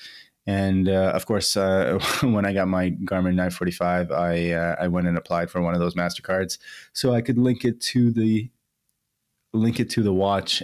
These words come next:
and, uh, you know, be able to get my, my water bottles when I need to, when I don't have my phone. One major improvement i-, that is relevant to training is the quality of the mapping, uh, on both the new Edge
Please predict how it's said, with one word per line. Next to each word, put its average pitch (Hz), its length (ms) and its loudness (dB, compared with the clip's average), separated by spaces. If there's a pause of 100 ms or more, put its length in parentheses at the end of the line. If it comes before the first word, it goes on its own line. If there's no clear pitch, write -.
and, 95 400 0
uh, 90 260 0 (580)
you 104 80 0
know, 101 160 -2 (220)
be 107 100 0
able 95 160 0
to 107 100 -2
get 98 200 0
my, 95 460 0 (340)
my 90 400 -2
water 87 380 0
bottles 90 540 -2
when 90 160 -2
I 87 80 0
need 87 240 0
to, 87 360 -2 (580)
when 90 140 -2
I 87 100 0
don't 87 180 -2
have 90 120 -4
my 82 120 -2
phone. - 340 -8 (1160)
One 135 360 4
major 156 380 4
improvement 123 760 2
i-, 117 300 -2
that 104 300 0
is 120 280 4
relevant 131 540 2
to 151 220 2
training 160 560 2
is 104 640 2
the 107 80 -2
quality 123 560 2
of 95 200 -2
the 104 80 0
mapping, 98 720 0
uh, 104 220 -2
on 101 400 0
both 98 340 -2
the 95 100 0
new 98 400 2
Edge 95 300 -2